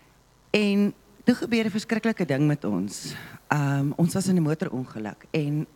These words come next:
my vierjarige seentjie, hy was amper vier, ehm, was ook in die motorongeluk saam met ons en hy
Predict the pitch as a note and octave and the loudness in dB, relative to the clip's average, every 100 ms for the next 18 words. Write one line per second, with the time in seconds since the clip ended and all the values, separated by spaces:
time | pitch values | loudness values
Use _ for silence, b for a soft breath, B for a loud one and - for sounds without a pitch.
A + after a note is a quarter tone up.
0 | - D3 C3 F3 - A3 G3+ F#3 D#3 C#3+ | -2 0 0 -4 -4 -2 0 0 -2 -2
1 | C#3 D3+ C#3+ - D#3 D3+ - G#2+ G#2 C3+ | -4 -6 -8 -4 0 0 -2 -6 -6 -6
2 | C#3+ C#3+ C3 - - C#3 C#3 - F#2+ D#2 | -4 -4 -4 -2 -2 -2 -6 -8 -6 -4
3 | - - _ B B B B B B B | -6 -8 _ B B B B B B B
4 | B B _ D#3+ D3 C#3+ C#3+ C#3+ - B | B B _ -2 0 0 0 -2 -6 B
5 | B _ _ D3 C#3+ D#3+ - D#3 C3+ B2+ | B _ _ -4 -2 -4 0 0 0 0
6 | A#2+ - - B2+ - C3 - C#3+ C3+ C3+ | 0 -2 -2 -2 -2 -4 -2 -2 0 -2
7 | - C#3 C#3 - C#3 C3+ D3 D#3+ C3+ G3+ | -4 -6 -4 -4 -2 -2 -2 -2 -2 -4